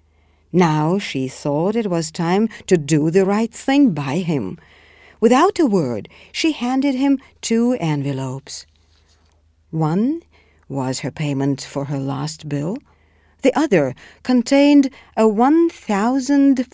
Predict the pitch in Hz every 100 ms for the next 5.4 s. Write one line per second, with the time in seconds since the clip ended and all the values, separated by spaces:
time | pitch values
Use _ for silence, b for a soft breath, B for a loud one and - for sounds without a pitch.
0 | - 180 185 190 220 233 - - 151 -
1 | - - 123 123 - 202 233 113 - -
2 | - - 95 52 - B B - 196 -
3 | - 175 175 147 160 160 139 139 165 147
4 | 143 196 175 139 139 151 156 156 - 196
5 | 185 117 76 -